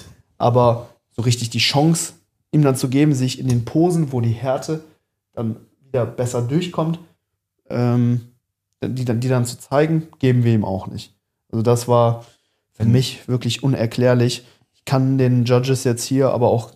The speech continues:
Speaker 1: keinen Vorwurf machen, weil der Head Judge ja verantwortlich dafür ist, die Athleten dann in, in den Bühnenvordergrund in die einzelnen Vergleiche reinzuholen.
Speaker 2: Aber gab's das schon mal, dass man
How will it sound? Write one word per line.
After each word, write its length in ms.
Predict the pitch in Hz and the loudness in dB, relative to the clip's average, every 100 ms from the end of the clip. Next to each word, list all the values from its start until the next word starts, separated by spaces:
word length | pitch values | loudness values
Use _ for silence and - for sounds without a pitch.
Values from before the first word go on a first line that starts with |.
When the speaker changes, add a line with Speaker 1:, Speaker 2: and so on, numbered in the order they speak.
| _ | _
Speaker 1:
keinen 300 | - 123 113 | -8 -2 -2
Vorwurf 380 | 113 143 139 120 | 2 2 2 0
machen, 260 | 120 120 | 0 0
weil 80 | 110 | 0
der 220 | 107 107 | -2 -4
Head 160 | 139 147 | -6 -6
Judge 220 | 117 101 | -6 -8
ja 120 | 107 | -8
verantwortlich 520 | 101 - 107 110 101 104 | -8 -8 -6 -6 -6 -6
dafür 260 | 101 - | -8 -4
ist, 200 | 110 117 - _ _ | -6 -6 -12 _ _
die 100 | 123 | 2
Athleten 500 | 104 107 127 127 123 | 2 2 0 0 -2
dann 160 | 110 - | -2 -2
in, 320 | 117 113 107 | -2 -2 -2
in 140 | - | -2
den 100 | 117 | -2
Bühnenvordergrund 760 | 117 117 117 - 135 120 117 113 | 0 -2 -2 0 2 2 0 -2
in 180 | - 120 | -4 -2
die 160 | 113 | -2
einzelnen 340 | - 117 120 117 | -4 -6 -4 -6
Vergleiche 500 | 113 104 113 127 107 | -4 -2 -2 -2 -4
reinzuholen. 560 | 104 101 - 113 120 | -6 -8 -4 0 0
Speaker 2:
Aber 180 | 123 104 | -2 -10
gab's 260 | 95 107 - | -6 -8 -6
das 120 | 139 | -10
schon 140 | - | -8
mal, 100 | 151 | -8
dass 140 | 139 127 | -8 -4
man 300 | 117 120 | -4 -4